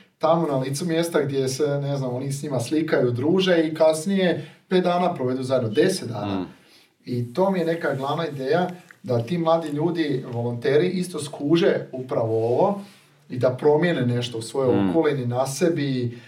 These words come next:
Speaker 1: Možda to može biti neka minorna promjena, ali opet je promjena, opet je korak naprijed.
Speaker 2: Mm. Mm, jako smo, ovaj, lijepe teme sad zagrebali. Ovaj,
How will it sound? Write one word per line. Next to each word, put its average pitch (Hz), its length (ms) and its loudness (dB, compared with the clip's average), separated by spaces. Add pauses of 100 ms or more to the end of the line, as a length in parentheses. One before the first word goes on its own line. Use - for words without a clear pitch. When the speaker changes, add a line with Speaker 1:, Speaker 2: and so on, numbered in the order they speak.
(180)
Speaker 1:
Možda - 280 0
to 269 100 -12
može 240 240 -2
biti 208 180 -6
neka 220 260 -2
minorna 143 480 0
promjena, 123 400 -6
ali 113 120 0
opet 196 220 0
je 214 120 0
promjena, 185 420 -2
opet 151 320 -6
je 165 200 4
korak 147 380 2 (300)
naprijed. 117 440 -6 (640)
Speaker 2:
Mm. 95 180 0 (1400)
Mm, 90 240 -2
jako 113 280 2
smo, 95 200 -2
ovaj, 90 240 0 (160)
lijepe 98 400 -2
teme 104 280 -4
sad 92 160 -6
zagrebali. 92 600 -2 (500)
Ovaj, 90 500 0